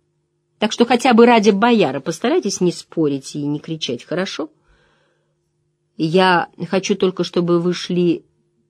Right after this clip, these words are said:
в свете, не больше. И если гнев возьмет над вами верх, это не поможет никому из нас.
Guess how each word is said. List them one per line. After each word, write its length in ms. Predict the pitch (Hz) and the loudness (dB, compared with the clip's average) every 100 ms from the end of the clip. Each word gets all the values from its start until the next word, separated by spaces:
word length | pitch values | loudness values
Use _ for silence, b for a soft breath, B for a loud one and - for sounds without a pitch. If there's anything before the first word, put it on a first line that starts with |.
| _ _ | _ _
в 60 | |
свете, 680 | - - 190 202 151 - 123 _ _ | -16 -2 4 4 4 -8 -18 _ _
не 140 | 170 175 | 0 2
больше. 560 | 175 139 - - 131 _ _ _ _ _ _ - | 4 2 0 -12 -16 _ _ _ _ _ _ -2
И 60 | |
если 280 | 175 190 - | 2 2 2
гнев 380 | 175 208 208 156 156 | 4 6 6 4 0
возьмет 500 | 165 160 196 175 156 | 0 2 2 2 0
над 180 | 156 | -4
вами 280 | 151 160 151 | -2 0 0
верх, 440 | 151 240 254 - _ _ _ _ _ _ _ _ _ _ _ | 2 2 0 -6 _ _ _ _ _ _ _ _ _ _ _
это 220 | - - 220 | -4 2 4
не 100 | 202 | 4
поможет 480 | 175 175 165 151 | 4 2 2 0
никому 360 | 160 156 143 127 | -4 -2 -4 -4
из 140 | 117 | -6
нас. 400 | 127 120 - - | -10 -12 -12 -12